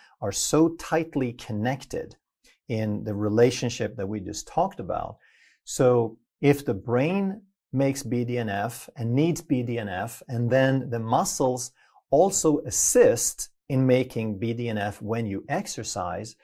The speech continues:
then the signals from the muscles, the muscles are contributing, they're supporting the brain in making new synapses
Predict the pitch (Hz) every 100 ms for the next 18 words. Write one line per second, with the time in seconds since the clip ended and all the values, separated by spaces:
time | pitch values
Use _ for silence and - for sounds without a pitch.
0 | _ _ _ _ 123 131 127 123 123 -
1 | _ _ _ 120 117 - - - 202 196
2 | 131 117 120 - - - - 160 170 127
3 | 113 139 175 - 90 95 - - 139 107
4 | 143 160 151 123 120 107 107 _ _ _
5 | _ _ - 139 131 - - 190 165 104
6 | 92 92 98 101 - 110 - - 190 233
7 | 151 127 110 104 139 180 95 95 113 110
8 | 117 151 156 135 117 117 147 - 165 175
9 | 127 98 - 101 98